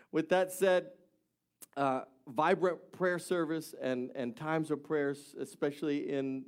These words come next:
uh, in the mornings, I encourage you to be a part of those things. And don't forget, you can wear your Pray First bracelet to remind you. You can get these right outside the door.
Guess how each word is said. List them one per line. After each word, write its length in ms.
uh, 300
in 160
the 60
mornings, 540
I 60
encourage 380
you 80
to 100
be 140
a 60
part 260
of 60
those 180
things. 260
And 100
don't 180
forget, 380
you 100
can 300
wear 240
your 180
Pray 320
First 420
bracelet 580
to 100
remind 520
you. 80
You 140
can 120
get 180
these 240
right 160
outside 400
the 80
door. 340